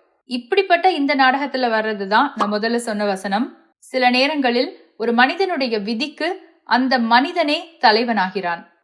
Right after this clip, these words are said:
சொன்னது ஒரு ஆன்டகனிஸ்டா இருந்தாலும், ஒரு வில்லன் மாதிரியான நபரா இருந்தாலும், இந்த கருத்து உண்மைதான்ல.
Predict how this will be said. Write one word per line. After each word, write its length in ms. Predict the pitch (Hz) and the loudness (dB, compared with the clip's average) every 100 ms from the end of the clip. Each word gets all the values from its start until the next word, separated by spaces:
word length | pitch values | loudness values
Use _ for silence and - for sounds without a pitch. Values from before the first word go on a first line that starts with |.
| _ | _
சொன்னது 440 | - - 208 269 311 | -10 -4 -2 0 2
ஒரு 120 | 302 | 2
ஆன்டகனிஸ்டா 640 | 269 285 277 269 262 262 | 2 0 -2 -2 2 2
இருந்தாலும், 460 | 233 226 226 208 - | 4 2 0 0 -2
ஒரு 160 | 196 196 | -6 -4
வில்லன் 280 | 220 254 269 | -2 -2 2
மாதிரியான 440 | 254 240 247 240 | 2 2 0 0
நபரா 320 | 226 202 220 | -2 0 0
இருந்தாலும், 500 | 214 202 196 196 190 - _ _ - | 0 0 -2 -2 -6 -12 _ _ -6
இந்த 180 | 220 | -4
கருத்து 500 | 226 262 302 320 294 | 4 4 4 0 -2
உண்மைதான்ல. 500 | 233 226 202 185 196 | 0 0 0 0 0